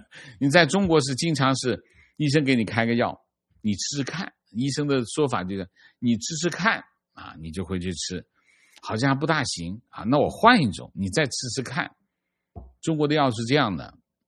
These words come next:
但是我来美国真的是痒的药真的管用，头痛药真的止痛啊，它真的管用，这是我很大的体会。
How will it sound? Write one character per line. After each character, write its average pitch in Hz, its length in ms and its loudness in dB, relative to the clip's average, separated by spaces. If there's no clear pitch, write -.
但 180 140 6
是 143 80 4
我 127 120 6
来 139 120 8
美 131 140 -2
国 104 140 -2
真 143 180 0
的 143 120 0
是 113 300 -6
痒 98 280 2
的 107 80 0
药 143 180 2
真 139 180 -4
的 135 100 -2
管 95 200 -2
用， 95 300 -6
头 113 200 -4
痛 135 180 0
药 123 160 2
真 120 200 -2
的 117 100 0
止 92 160 -10
痛 95 300 -8
啊， - 180 -20
它 120 100 -6
真 127 220 -2
的 131 80 -4
管 85 200 -6
用， 87 200 -8
这 131 120 -2
是 104 400 -2
我 90 120 -2
很 82 140 -10
大 85 180 -6
的 82 120 -8
体 - 220 -20
会。 - 260 -18